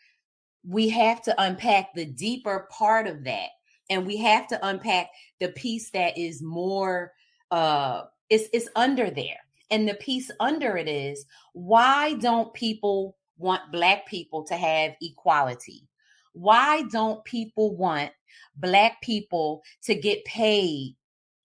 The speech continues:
the same dollar that a white man gets paid? Why is Vonda's dollar and Wendy's dollar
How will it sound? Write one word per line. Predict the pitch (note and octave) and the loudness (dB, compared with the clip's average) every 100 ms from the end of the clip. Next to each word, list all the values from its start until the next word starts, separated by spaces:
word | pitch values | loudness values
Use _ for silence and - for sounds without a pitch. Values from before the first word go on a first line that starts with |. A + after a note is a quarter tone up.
| _ F3 | _ -10
the | F#3 | -8
same | F#3 A#3 A3 A#3+ A3 | -2 2 2 2 2
dollar | G3 G3+ G#3 F#3 | 4 4 4 4
that | F3+ E3 | 4 4
a | |
white | D#3 F3 F#3 E3 | 2 2 2 -2
man | D3 C3 | -8 -8
gets | B2 C3+ - - | -8 -8 -10 -14
paid? | D#3+ A2+ G#2 - - - | -10 -10 -12 -18 -20 -12
Why | F3 G#3 C4 | -2 2 2
is | D#4 C#4 F#3+ | 2 -2 -4
Vonda's | D3+ F#3+ A3+ A#3+ A3+ E3+ | 0 2 2 0 -2 -4
dollar | D3 B2+ A#2 G#2+ D2+ - - - | -4 -2 -4 -8 -14 -18 -20 -8
and | G#3+ F#3+ E3+ | -4 -4 -2
Wendy's | F#3+ A3 A3+ G3+ D#3+ | 0 0 0 -6 -8
dollar | C3+ C#3 A2+ G2 | -4 -4 -4 -8